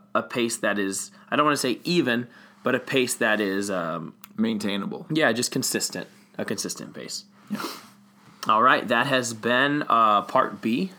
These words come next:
Speaker 1: so part two of the weekly walkthrough. Um, I believe it started the second, right?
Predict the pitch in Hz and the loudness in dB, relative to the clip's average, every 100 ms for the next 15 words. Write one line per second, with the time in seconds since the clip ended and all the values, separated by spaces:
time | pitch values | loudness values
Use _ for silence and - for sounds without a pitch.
0 | - - 92 90 - 101 - 113 123 107 | -12 -4 -2 -2 -2 -4 -2 0 0 -2
1 | 104 107 120 117 123 - 190 190 - - | -2 0 2 2 2 0 -4 -6 -16 -20
2 | _ 95 95 98 98 113 107 - 107 95 | _ -2 0 0 0 0 0 0 0 0
3 | 92 98 - - 113 131 | -2 -2 -4 -6 -6 -8